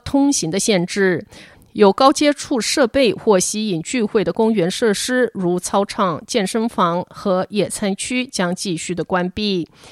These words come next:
Marine 口罩佩戴令仍然有效。健康局建议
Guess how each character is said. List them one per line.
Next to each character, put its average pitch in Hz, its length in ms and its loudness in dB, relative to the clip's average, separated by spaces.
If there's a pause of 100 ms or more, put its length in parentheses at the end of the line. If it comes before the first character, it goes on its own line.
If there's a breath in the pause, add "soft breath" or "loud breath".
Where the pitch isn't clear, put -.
(220 loud breath)
Marine 214 400 4
口 196 220 -2
罩 226 180 2
佩 220 220 -4
戴 202 180 -2
令 247 260 0
仍 185 200 -2
然 185 220 -2
有 170 140 -4
效。 190 380 0 (340 loud breath)
健 214 200 2
康 220 180 0
局 185 160 -4
建 196 340 0
议 202 220 -2